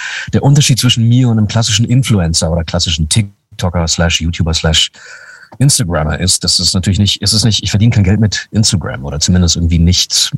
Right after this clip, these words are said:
Nennenswertes, ähm, äh, weil ich bewusst einfach nicht diese,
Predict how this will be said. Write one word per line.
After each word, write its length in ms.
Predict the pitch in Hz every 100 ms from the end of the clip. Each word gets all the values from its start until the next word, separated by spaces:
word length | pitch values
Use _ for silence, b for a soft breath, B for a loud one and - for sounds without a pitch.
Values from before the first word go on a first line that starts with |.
| -
Nennenswertes, 920 | 87 117 - - - 67 78 - -
ähm, 220 | 80 78 78 B B B B B -
äh, 300 | 95 87 87
weil 100 | 92
ich 120 | 92
bewusst 320 | 85 104 101
einfach 220 | 98 95
nicht 180 | 95 98
diese, 340 | 95 98 90